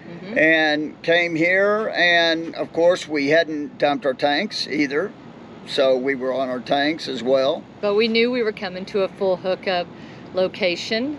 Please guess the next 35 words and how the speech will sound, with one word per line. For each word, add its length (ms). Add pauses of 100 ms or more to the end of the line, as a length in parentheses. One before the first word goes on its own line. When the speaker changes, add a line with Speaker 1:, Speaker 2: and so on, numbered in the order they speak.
Speaker 1:
after 380
we 100
left 280
Dinosaur 440
National 420
Monument, 460
and 140
that 160
was 160
all 180
by 220
plan. 640
So 160
let's 240
Speaker 2:
Okay. 100
Speaker 1:
talk 220
about 340
some 300
of 80
the 80
things 580 (480)
that 160
we 160
learned, 540 (340)
not 180
only 220
from 240
this 240
experience, 600
but 160
also 460
from 260
previous 600
boondocking 720
experiences. 1000